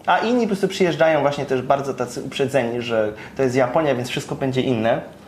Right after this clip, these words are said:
No i wydaje mi się, że obie te podsta-, postawy nie są dobre, więc trzeba gdzieś wejść tak po środku i pamiętać przede wszystkim, kim jesteś, że jesteś Polakiem, jesteś, e, wychowany w swojej kulturze i mieć tą dumę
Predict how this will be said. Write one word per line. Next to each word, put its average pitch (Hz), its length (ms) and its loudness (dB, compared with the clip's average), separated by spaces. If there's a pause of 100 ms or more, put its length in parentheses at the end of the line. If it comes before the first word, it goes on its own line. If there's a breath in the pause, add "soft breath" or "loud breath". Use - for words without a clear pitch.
(160 loud breath)
No 165 60 0
i 165 80 4
wydaje 190 200 4
mi 196 60 0
się, 202 80 4
że 160 120 2
obie 160 180 2
te 156 120 -6
podsta-, 156 380 0 (140)
postawy 160 440 0
nie 147 120 -2
są 143 180 -4
dobre, 117 320 0
więc 127 120 -10
trzeba 151 240 0
gdzieś 131 180 0
wejść 156 200 0
tak 143 140 -6
po - 140 -6
środku 175 520 -2 (480 loud breath)
i 156 80 0
pamiętać 170 520 2
przede 143 220 -2
wszystkim, 131 320 -4
kim 135 200 0
jesteś, 113 300 0
że 156 60 2
jesteś 131 260 -4
Polakiem, 120 560 2
jesteś, 113 520 -4 (420 loud breath)
e, 113 380 6 (300 loud breath)
wychowany 135 420 2
w - 20 -4
swojej 117 260 -2
kulturze 190 400 2
i 180 60 0
mieć 147 340 -2 (180 loud breath)
tą 120 200 -2
dumę 156 420 4